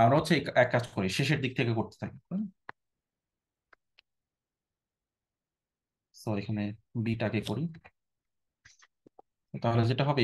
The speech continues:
f of x হচ্ছে এই জিনিসটা। That is x into x minus one, one by three। ওকে, so এখন f of minus x করো। দেখো f of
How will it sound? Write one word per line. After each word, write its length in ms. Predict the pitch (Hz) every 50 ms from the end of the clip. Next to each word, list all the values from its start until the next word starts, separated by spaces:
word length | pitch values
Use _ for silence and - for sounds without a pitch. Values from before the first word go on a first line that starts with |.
| 113 117
f 20 | 135
of 60 | 127 131
x 40 | - - -
হচ্ছে 140 | - - 180 147
এই 60 | 143 120 120
জিনিসটা। 300 | 107 98 95 - - - - - _ _ _ _ _ _ _ _ _ _ _ _ _ _ _ _ _ _ _ _ _ _ _ _ _ _ _ _ _ _ _ _ _ _ _ _ _ _ _ - - _ _ _ _ _ _ _ _ _ _ _ _ _ _ _ _ _ _
That 200 | - 117 110 - - 151
is 100 | 170 165 - - - _ _ _ _ - 143 143
x 20 | - - - 165
into 140 | 165 160 147 117
x 20 | - -
minus 180 | 135 123 123 - 151
one, 80 | 139 113 98
one 80 | 98 101 95
by 80 | - 92 -
three। 160 | - - - - _ _ _ _ _ _ _ _ _ _ _ _ _ _ _ _ _ _ _ _ _ _ _ _ _ _ _ _ _ _ _ _ _ _ _ _ _ _ _ _ _ _ _ _ _ _ _ _ _ _ _ _ _ _ _ _ _ _ _ _ _ _ _ _ _ _ _ _ _ _ _ _ -
ওকে, 120 | 123 117 107 -
so 40 | - 113 110
এখন 120 | 127 - 120 - 127 127
f 20 | - 151
of 60 | - - 123 110
minus 260 | 104 104 107 107 101 - 107
x 40 | - - -
করো। 140 | - - 104 98
দেখো 140 | 104 107 - - - 123 120
f 20 | -
of 60 | 123